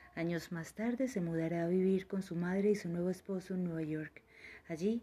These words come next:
estudió periodismo en la Universidad de Columbia. Publicó su primer relato en mil novecientos cuarenta y cinco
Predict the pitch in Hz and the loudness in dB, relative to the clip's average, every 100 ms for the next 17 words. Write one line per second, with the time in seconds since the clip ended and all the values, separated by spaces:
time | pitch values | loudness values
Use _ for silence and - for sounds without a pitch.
0 | - 180 180 180 180 202 196 180 - 156 | -8 -4 2 2 4 6 8 6 2 -4
1 | 160 160 160 160 160 160 160 156 165 170 | -2 0 2 2 2 2 2 0 -6 -6
2 | 156 151 147 151 - - - - - - | -4 -4 -6 -12 -16 -20 -20 -20 -20 -18
3 | - - 196 190 185 196 190 196 202 175 | -18 0 4 6 6 4 2 2 4 4
4 | 165 180 196 214 254 165 165 180 180 170 | 4 6 6 6 4 4 4 2 2 0
5 | 160 185 - 165 151 156 147 233 240 - | -4 -6 -4 -4 -4 -6 0 4 4 2